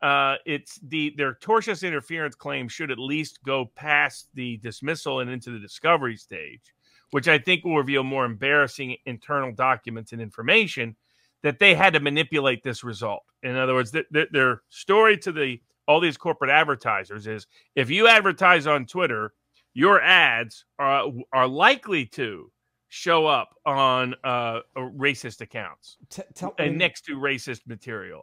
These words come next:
Speaker 1: as if they're endorsing it, and suggested Twitter wasn't doing anything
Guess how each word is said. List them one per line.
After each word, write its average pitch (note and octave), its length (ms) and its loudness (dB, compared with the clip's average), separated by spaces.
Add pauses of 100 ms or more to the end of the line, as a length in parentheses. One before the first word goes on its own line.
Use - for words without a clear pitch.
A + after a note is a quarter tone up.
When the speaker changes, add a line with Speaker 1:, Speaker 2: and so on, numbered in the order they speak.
(120)
Speaker 1:
as C#3 160 0
if F3+ 220 -2
they're D#3 240 0
endorsing C3+ 580 -4
it, F2 140 -18 (160)
and G#3+ 460 0 (140)
suggested D#3+ 640 -2
Twitter F3 280 -8
wasn't C#3 320 -6
doing C3+ 260 -6
anything C#3 580 -8